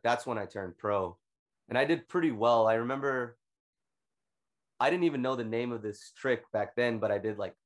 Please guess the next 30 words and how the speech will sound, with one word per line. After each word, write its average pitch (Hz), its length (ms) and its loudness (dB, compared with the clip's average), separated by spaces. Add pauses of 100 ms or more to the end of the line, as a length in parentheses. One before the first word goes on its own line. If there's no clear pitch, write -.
(140)
a 110 60 -4
launch 110 420 0
up 117 140 -6
to 101 100 -14 (120)
full 113 180 0
cab 104 300 0 (520)
alley 110 340 -2
top - 260 -4
sole 113 260 -2
on 101 160 -2
this, 90 220 -14
like, - 140 -16
sub 117 360 -4
box, 127 440 0 (260)
which 113 120 -12
was, 120 220 -6 (260)
I 110 60 -2
don't 131 80 4
know 135 80 4
if - 80 -2
I 120 80 4
could 98 140 -6
do 113 100 -4
that 95 160 -6
now 110 220 0
even. 90 320 -12 (520)
Um, 101 560 2 (1040)
but 123 100 0
I 123 60 6
was, 120 300 2